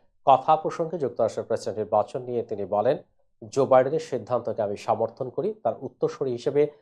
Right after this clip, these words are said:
আমার সমর্থন ডেমোক্রেটিক প্রার্থী কামালা হ্যারিসের দিকেই থাকবে। তার হাসি খুব সুন্দর,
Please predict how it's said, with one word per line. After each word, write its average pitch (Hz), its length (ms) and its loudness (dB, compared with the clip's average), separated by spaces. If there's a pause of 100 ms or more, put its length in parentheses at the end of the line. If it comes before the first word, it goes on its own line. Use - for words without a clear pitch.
(180)
আমার 110 240 2
সমর্থন 123 540 -2
ডেমোক্রেটিক 104 440 -4 (100)
প্রার্থী 120 440 2 (100)
কামালা 104 300 -2
হ্যারিসের 107 380 -4
দিকেই 120 240 -8
থাকবে। - 360 -4 (460)
তার 110 120 4
হাসি 104 320 -2
খুব 117 180 -6
সুন্দর, 151 420 6